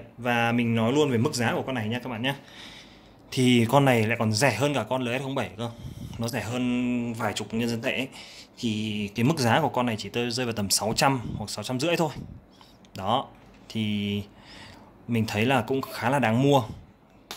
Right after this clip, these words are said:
khá là đáng sở hữu. Mình thì mình sưu tập đủ các cái dòng L S rồi, từ L S không một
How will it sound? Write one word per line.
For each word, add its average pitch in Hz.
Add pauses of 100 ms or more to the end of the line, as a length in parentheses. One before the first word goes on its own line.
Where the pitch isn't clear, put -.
khá 113
là 127
đáng 117
sở 113
hữu. 147 (580)
Mình 110
thì 104
mình 101
sưu 123
tập 120
đủ 98 (320)
các 147
cái 123
dòng 104
L 104 (200)
S -
rồi, 113 (160)
từ 104
L 104 (180)
S -
không 120
một 110